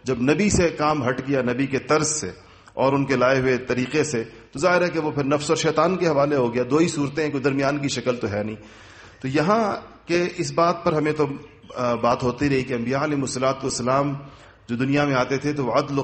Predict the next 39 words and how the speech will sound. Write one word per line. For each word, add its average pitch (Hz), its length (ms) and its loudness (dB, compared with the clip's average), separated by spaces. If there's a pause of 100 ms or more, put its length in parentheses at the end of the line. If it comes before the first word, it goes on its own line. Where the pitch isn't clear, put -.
قسط - 300 -2
کا 117 320 0
نظام 120 360 2
قائم 98 340 -2
کرتے 95 340 -8
تھے۔ - 220 -18 (500)
اور 135 560 0
کیسے 202 340 2
قائم 131 340 0
کرتے 101 340 -8
تھے؟ - 420 -20
جو 143 140 0
چیز 147 280 -2
ہمارا 127 220 2
مقصود 123 480 0
ہے 98 120 -2
کہ 107 60 -6
انبیاء 135 440 2 (140)
عدل 160 180 0
و 156 140 0
قسط - 240 -4
کا 165 80 -2
نظام 135 380 -2
کیسے 160 360 2
قائم 135 320 0
کرتے 120 320 -4
تھے 123 260 -4 (460)
اور 165 180 4
اپنی 180 260 2
تربیت 190 640 0
اور 160 140 0
اصلاح 156 480 -2
کا 180 200 -2
آغاز 139 480 2
کیسے 107 300 -4
کرتے 95 320 -12
تھے، - 140 -20 (120)
اس - 280 -2
پر 214 160 2